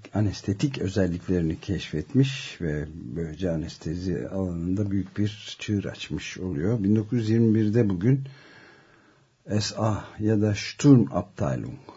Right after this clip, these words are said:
asıl adıyla, e,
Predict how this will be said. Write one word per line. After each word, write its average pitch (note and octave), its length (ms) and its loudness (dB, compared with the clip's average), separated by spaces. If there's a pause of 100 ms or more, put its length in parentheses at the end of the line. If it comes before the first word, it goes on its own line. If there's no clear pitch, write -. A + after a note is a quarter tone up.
(240)
asıl C#2+ 380 -10
adıyla, E2+ 580 0 (1600)
e, D2+ 60 -6